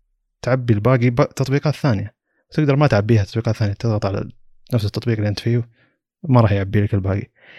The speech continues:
إذا عبيت الباقي وقاعد تستخدم Alt Tab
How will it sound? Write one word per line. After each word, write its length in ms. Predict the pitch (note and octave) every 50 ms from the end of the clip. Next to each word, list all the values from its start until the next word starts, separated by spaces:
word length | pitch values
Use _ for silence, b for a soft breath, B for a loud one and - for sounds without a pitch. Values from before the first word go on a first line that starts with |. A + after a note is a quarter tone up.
| B B B B B B
إذا 100 | A#2+ G#2+
عبيت 320 | G2+ G2+ G#2+ C3 F3 F3 D3
الباقي 640 | B2 A#2+ B2+ C3+ B2 A2+ G2+ G2+ G#2+ A#2+ - - - _ _ _ _ _ _
وقاعد 280 | - A#2+ A#2 A#2 A2
تستخدم 480 | - - - D3 - - B2+ - C#3 C#3
Alt 40 | A#2+
Tab 320 | - - A2 G#2 A#2